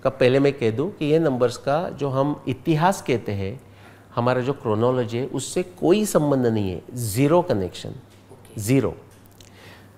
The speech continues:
Speaker 1: तो क्यों? ये जो नंबर आते हैं, ये आते हैं एस्ट्रोनॉमी टेक्स्ट में आते हैं। आपने जो कहा ना, वो करेक्ट है। ये नंबर आपको सूर्य सिद्धांत में मिलेगा,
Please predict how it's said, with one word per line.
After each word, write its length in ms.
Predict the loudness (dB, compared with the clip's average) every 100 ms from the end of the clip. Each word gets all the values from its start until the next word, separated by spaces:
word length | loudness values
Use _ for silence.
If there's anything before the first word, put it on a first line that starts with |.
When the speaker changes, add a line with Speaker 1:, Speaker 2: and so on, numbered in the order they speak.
| -20 -20 -2
Speaker 1:
तो 60 | -2
क्यों? 260 | 6 4 4 -12 -14 -2
ये 160 | 2 4
जो 140 | 4
नंबर 280 | 2 2 0
आते 240 | 0 -4
हैं, 140 | -6 -4
ये 160 | -2
आते 260 | -2 -2 -4
हैं 100 | -4
एस्ट्रोनॉमी 500 | -8 -6 -4 -2 -4
टेक्स्ट 320 | -6 -6 -6
में 100 | -6
आते 200 | -6 -10
हैं। 80 | -8
आपने 260 | -4 -4
जो 140 | -2 -4
कहा 200 | -4 -8
ना, 140 | -8
वो 140 | -8 -6
करेक्ट 320 | -6 -6 -10
है। 100 | -16 -18 -20 -4
ये 100 | 0
नंबर 300 | 2 2 2
आपको 340 | 0 -2 -4 -4
सूर्य 320 | -4 -4 -4
सिद्धांत 500 | -6 -8 -6 -6 -6
में 160 | -4 -4
मिलेगा, 440 | -4 -4 -6